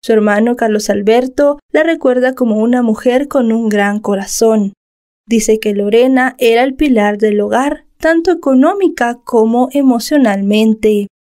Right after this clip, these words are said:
También dijo que pasaban muy buenos momentos juntos cocinando y comiendo. Por otra parte, la madre de Lorena la recuerda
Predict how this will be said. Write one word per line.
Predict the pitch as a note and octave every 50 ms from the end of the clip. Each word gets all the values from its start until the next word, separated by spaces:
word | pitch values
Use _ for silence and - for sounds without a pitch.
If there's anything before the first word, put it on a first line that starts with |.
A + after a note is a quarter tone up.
| _ _
También | - A3+ A3 A3 A3 G#3+ G#3+ G3+
dijo | A#3+ B3 B3+ C4 D4 C#4
que | C4 C4+ C4
pasaban | C4 B3 B3+ - - D4+ D4 D4 D4 D4 D4 C#4+ C#4+
muy | - B3 B3+ C4 D4+ D#4+ E4+ E4+ D#4+
buenos | A3+ G#3+ A#3+ B3 B3 B3 B3 B3+
momentos | B3+ C#4 C#4+ C4 A#3 A3 G#3+ A3 - - -
juntos | - - C4+ D4 D4 C#4+ - D4 D4 D4 -
cocinando | - B3 A3+ - - A3 G#3+ G#3 G#3 G3 G3 G3+ G#3+ A3+ B3 B3+ B3+ -
y | B3 G#3+
comiendo. | - - A#3+ G#3+ G#3 G#3 G#3+ A3 A3 A3 G#3 G3 G3+ G3 F#3+ G3 G3 _ _ _ _ _ _ _ _ _ _ _ _ _
Por | - A3 G#3+
otra | G#3+ G#3 - A3 G3+ G3+
parte, | - A#3 B3+ C4 C4+ C4 - D4 C#4+ C#4
la | B3+ A3
madre | G#3 G#3+ G#3+ G#3+ A3 A3 G#3+
de | G#3 G3+
Lorena | G3+ G3+ G3 G3+ G#3 A3 A#3 B3 C#4+ D4+
la | D4 B3+ A3+
recuerda | A3 A3+ G#3+ - - B3+ C#4 C#4 C#4+ C#4 C4+ C4+ C4+ C4+